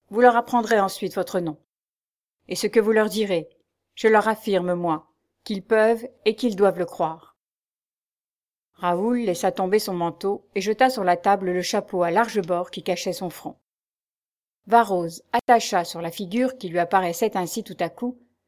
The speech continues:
un regard rempli de stupeur et presque d'épouvante. Il saisit avec force le bras du prêtre et le faisant reculer de deux ou trois pas, il lui demanda d'une voix sourde. Est-ce possible, curé ? Est-ce possible ?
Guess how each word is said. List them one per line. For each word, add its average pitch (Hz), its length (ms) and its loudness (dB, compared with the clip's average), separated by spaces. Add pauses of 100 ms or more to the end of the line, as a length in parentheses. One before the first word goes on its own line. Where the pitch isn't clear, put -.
(200)
un 202 100 -2
regard 196 540 0
rempli 254 300 0
de 220 80 0
stupeur 202 600 -4 (120)
et 202 80 0
presque 202 360 -4
d'épouvante. 175 720 -8 (840)
Il 165 100 -10
saisit 233 440 0
avec 208 260 2
force 262 240 0
le 180 120 -4
bras 226 180 2
du 185 120 -6
prêtre 233 440 -2 (200)
et 180 80 -8
le 175 80 -6
faisant 202 300 -2
reculer 190 440 -2
de 170 140 -6
deux 185 280 -4
ou 185 60 -8
trois 185 300 -2
pas, 220 220 -4 (380)
il 185 140 -6
lui 190 100 -4
demanda 202 440 2
d'une 196 160 -2
voix 180 160 2
sourde. 175 440 -8 (920)
Est-ce - 140 -14
possible, 240 440 -2
curé ? 240 420 -4 (560)
Est-ce 233 160 -2
possible ? 220 600 -2